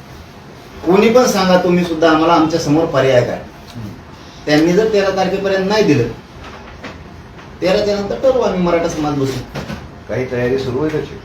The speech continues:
Speaker 1: हो.
Speaker 2: कशी?
Speaker 1: का नसू? नाही, नाही, मग कशी बघा, आता कशी सांगितलं होतं तुम्ही, तर बाप, मग आधी पुढचं गाभाळ उघडं करायला देत काय? एकाला काय आणलं आधी सांगत नसते, बाजारात मांडल्यावर दाखवत असते.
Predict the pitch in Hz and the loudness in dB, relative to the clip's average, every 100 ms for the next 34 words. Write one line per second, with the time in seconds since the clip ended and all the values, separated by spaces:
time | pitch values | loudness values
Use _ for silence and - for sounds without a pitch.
0 | - 131 202 208 202 - - - - 110 | -6 0 2 2 0 -8 -16 -18 -16 -12
1 | 104 123 127 143 156 180 175 175 170 - | -10 -10 -8 -4 -2 -2 -2 -4 -6 -12
2 | - - - - - 107 135 135 110 107 | -18 -12 -12 -12 -8 0 2 2 0 -2
3 | 131 127 123 - - 107 - 131 139 139 | -2 2 2 2 0 -2 -2 -4 -2 -4
4 | 135 143 143 143 127 117 104 101 107 110 | -2 -2 0 -2 -2 -6 -8 -6 -6 -4
5 | 117 117 - - - - - - - 110 | -2 2 2 0 -6 -14 -16 -16 -8 -2
6 | 123 151 170 - 202 208 190 180 180 160 | 0 2 0 2 0 2 2 4 4 4
7 | 165 165 160 156 143 147 143 143 131 113 | 4 4 4 4 2 2 0 0 2 2
8 | 113 - - - - - - - 127 139 | 0 -6 -14 -18 -20 -20 -20 -14 -8 -2
9 | 165 165 170 170 170 170 165 165 165 165 | 2 2 4 2 2 2 0 -2 0 0
10 | 165 143 131 139 143 143 135 143 151 147 | 0 0 0 0 2 0 0 0 2 0
11 | 123 110 98 - | 0 -4 -8 -10